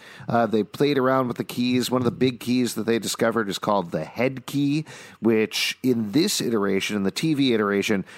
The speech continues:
opens up a door or a trunk or something like that, some place that is special with you,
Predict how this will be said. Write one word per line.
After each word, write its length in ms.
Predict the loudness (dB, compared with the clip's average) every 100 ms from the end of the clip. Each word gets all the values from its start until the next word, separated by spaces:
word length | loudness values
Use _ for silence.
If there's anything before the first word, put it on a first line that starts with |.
| -20 -4 0
opens 400 | 2 2 0 0
up 160 | 0
a 100 | -2
door 840 | -2 -2 2 4 4 4 2 2 -2
or 240 | -2 -2
a 140 | -2 -4
trunk 640 | -4 0 0 0 -6 -8
or 220 | -4 -4 -2
something 360 | -2 -2 -2
like 180 | -2 0
that, 200 | 0 0
some 240 | -2 -4
place 320 | -2 -2 -2 -4
that 100 | -6
is 80 |
special 360 | -2 -2 -2 -2
with 160 | -2 0
you, 200 | 0